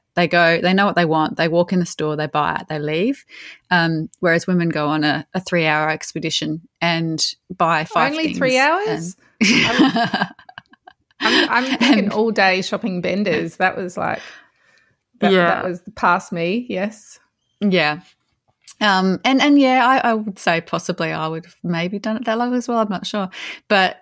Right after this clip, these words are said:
Speaker 1: you know, but whereas women, yeah, go on the, the benders and, and don't just come home with what they want, or actually don't even come home with what they intended to <laughs> come home with, and not all anyway, but five other bags of other stuff that were on sale.
Speaker 2: Well, and I
Speaker 1: So
Speaker 2: think, yeah, sorry. I was gonna say, I think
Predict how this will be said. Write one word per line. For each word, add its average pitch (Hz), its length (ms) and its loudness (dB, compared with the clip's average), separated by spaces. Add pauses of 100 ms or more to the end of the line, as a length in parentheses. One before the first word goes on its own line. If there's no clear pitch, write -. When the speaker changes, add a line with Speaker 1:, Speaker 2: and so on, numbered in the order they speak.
Speaker 1:
you 220 100 4
know, 185 300 2
but 196 160 2
whereas 196 300 4
women, 180 360 0
yeah, 151 200 -2
go 165 180 2
on 156 140 0
the, 156 280 -4
the 165 140 0
benders 156 400 0
and, 160 300 0
and 170 340 2
don't 170 180 2
just 170 140 -6
come 185 140 2
home 165 160 0
with 160 100 -2
what 147 140 -2
they 151 100 0
want, 156 220 0
or 196 100 4
actually 202 420 2
don't 170 200 2
even 156 160 -2
come 170 160 -2
home 151 180 -2
with 147 140 -4
what - 140 -6
they 147 140 -2
intended 156 360 -4
to 180 100 0
<laughs> - 0 -
come - 240 0
home 196 300 4
with, 185 160 2
and 175 100 0
not 165 140 2
all 160 180 0
anyway, 156 420 -2 (460)
but - 240 2
five 170 300 2
other 151 160 -2
bags 147 360 -2
of 151 140 -4
other 151 220 -2
stuff - 380 -6
that - 120 -2
were 147 140 -4
on 147 100 -4
sale. 151 460 -2
Speaker 2:
Well, 349 100 0
and - 160 -14
I 190 80 2
Speaker 1:
So 180 140 4
Speaker 2:
think, 175 220 0 (720)
yeah, 202 200 0
sorry. 180 320 -4
I 185 80 2
was 240 160 -4
gonna 302 160 -6
say, - 160 -2
I 302 40 -2
think 359 220 -6